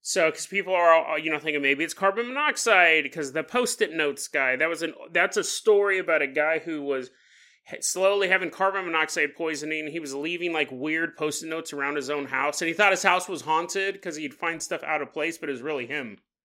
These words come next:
Very famous story. It's something that, eh, people talk about all the time on ghost forums now. When someone's go, "My, it was weird. <laughs> My daughter began levitating around the room and vomiting," and people were like, "Well, uh, check out this, uh, theory about carbon monoxide." Yeah, yeah, I don't think all ghost accounts could be for carbon monoxide.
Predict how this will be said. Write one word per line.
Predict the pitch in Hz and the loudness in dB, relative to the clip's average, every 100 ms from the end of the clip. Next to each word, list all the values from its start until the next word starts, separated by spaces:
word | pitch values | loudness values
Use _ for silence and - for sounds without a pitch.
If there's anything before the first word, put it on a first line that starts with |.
| _ _ _ | _ _ _
Very | 208 220 | 2 2
famous | 202 202 185 | 2 0 0
story. | - 170 170 165 | -2 2 2 0
It's | |
something | 196 185 185 | -2 -6 0
that, | 175 165 - | 2 2 0
eh, | 165 156 - | -6 -6 -6
people | 180 180 | -10 -4
talk | 185 165 | -2 0
about | 160 143 | 0 0
all | 156 | -2
the | 175 | -2
time | 165 175 160 | -2 -2 0
on | 156 147 - _ _ 139 | -2 -4 -10 _ _ -12
ghost | 131 151 170 - - | -4 -2 -2 -6 -8
forums | 147 123 113 107 101 | -6 -6 -8 -10 -12
now. | 123 107 117 | -10 -8 -8
When | 120 | -8
someone's | 170 165 139 | -8 -8 -4
go, | 160 147 - - - - | -2 -2 -4 -16 -20 -8
"My, | 208 | 0
it | 208 220 | 2 2
was | 196 | 0
weird. | 226 269 214 | 2 4 4
<laughs> | |
My | 202 | 4
daughter | 190 - - 349 | 0 6 8 8
began | 330 - 359 294 | 2 6 6 8
levitating | 311 247 311 311 294 | 4 4 2 4 4
around | 269 269 | 6 4
the | 247 | 4
room | 254 254 | -4 -2
and | 185 | 2
vomiting," | 180 208 220 180 165 | 4 4 4 2 0
and | 165 | -4
people | 190 190 | -6 -2
were | |
like, | 190 190 | 0 2
"Well, | 269 311 349 403 - - - - | 2 4 4 2 -6 -20 -12 4
uh, | 220 220 | 6 6
check | 294 294 | 4 4
out | 330 285 | 4 2
this, | 285 311 - | 0 -2 -2
uh, | 294 285 - _ _ | -2 -4 -8 _ _
theory | 330 330 311 | -4 -2 -2
about | 294 285 240 | 0 -2 0
carbon | 302 311 | -4 -4
monoxide." | 294 294 302 - 220 196 | -6 -6 -6 0 0 6
Yeah, | 220 | 6
yeah, | 214 208 180 | 6 6 4
I | 175 | 4
don't | 208 226 - | 2 0 -2
think | 208 196 - | -4 -4 0
all | 185 190 | 0 0
ghost | 175 165 - | -2 -2 -6
accounts | 139 156 147 139 | -4 -2 -2 -4
could | 156 139 | -8 -4
be | 139 | -6
for | 139 | -4
carbon | 147 135 131 | -2 -2 0
monoxide. | 165 185 175 | -4 -2 -6